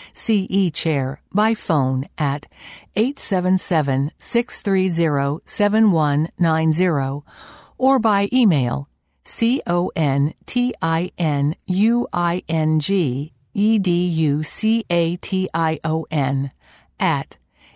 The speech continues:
A C B dot O R G. Inviting exhilarating memories and successes. D K M first timers make a difference. The D K M First Timers Reception and Reunion Celebration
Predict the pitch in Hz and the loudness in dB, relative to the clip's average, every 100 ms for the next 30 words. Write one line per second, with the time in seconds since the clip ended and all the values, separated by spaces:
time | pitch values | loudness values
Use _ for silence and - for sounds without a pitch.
0 | _ 185 190 190 - 202 190 160 143 143 | _ 0 0 0 0 0 0 0 -2 -4
1 | 160 _ 170 156 151 - 165 165 160 147 | -8 _ 0 0 -2 -4 0 0 0 -2
2 | 156 151 151 135 143 143 _ _ _ _ | -2 -2 -2 -2 -4 -10 _ _ _ _
3 | _ _ _ _ _ 208 185 165 196 226 | _ _ _ _ _ 2 2 2 0 0
4 | 285 277 160 143 143 226 214 143 143 175 | 0 0 -2 -2 0 0 2 0 0 2
5 | 185 170 143 147 165 - 170 165 220 - | 2 2 0 0 -4 -2 0 0 -2 -2
6 | 156 139 147 135 - - _ _ _ - | -2 -2 -4 -6 -8 -14 _ _ _ -18
7 | - 170 208 247 202 202 202 156 165 160 | -4 0 0 0 -2 0 0 0 0 -2
8 | 156 160 - - 147 139 135 - 214 240 | -4 -4 -6 -4 -2 0 -2 0 2 4
9 | 170 233 208 277 - 139 131 139 - - | 2 0 0 0 -2 -4 -4 -4 -8 -12
10 | _ _ _ _ _ _ _ _ _ _ | _ _ _ _ _ _ _ _ _ _
11 | _ _ _ _ _ _ 190 190 208 254 | _ _ _ _ _ _ -2 0 2 0
12 | - 190 180 - 143 139 151 - 196 202 | 0 -2 0 -2 0 0 -2 -2 -2 -2
13 | - - 175 147 135 156 160 - 139 170 | -4 -2 0 0 0 -2 -2 -2 -4 -2
14 | 160 151 156 160 190 214 151 139 - 147 | 0 0 0 0 2 2 2 0 0 0
15 | 139 143 131 - 135 | 0 0 -2 -2 -4